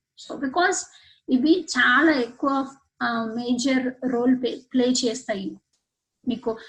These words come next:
ఇప్పుడు కొంతమంది స్టూడెంట్స్ కార్ తీసుకోవాలనుకుంటారు, కార్ తీసుకోవాలన్నా కానీ ఈ క్రెడిట్ స్కోర్ అనేది వాళ్ళు ఖచ్చితంగా చూస్తారు. దాని బేస్డ్ గానే మీకు, ఆ, ఇంట్రెస్ట్ అనేది,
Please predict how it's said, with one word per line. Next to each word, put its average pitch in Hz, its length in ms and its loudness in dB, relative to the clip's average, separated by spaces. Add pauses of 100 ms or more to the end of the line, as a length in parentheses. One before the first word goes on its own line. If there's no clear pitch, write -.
(180)
ఇప్పుడు 262 200 0
కొంతమంది 277 440 4
స్టూడెంట్స్ 269 460 0
కార్ 247 300 4
తీసుకోవాలనుకుంటారు, 214 840 -4
కార్ 226 320 0
తీసుకోవాలన్నా 240 680 -4
కానీ 247 300 0
ఈ 330 180 -4
క్రెడిట్ 233 340 -4
స్కోర్ 233 280 -4
అనేది 226 300 -4
వాళ్ళు 240 240 -2
ఖచ్చితంగా 220 760 -6
చూస్తారు. 220 640 -6
దాని 226 400 0
బేస్డ్ 247 680 -2
గానే 240 320 0 (340)
మీకు, 233 280 -2 (300)
ఆ, 214 380 -2
ఇంట్రెస్ట్ 269 520 4
అనేది, 226 420 -4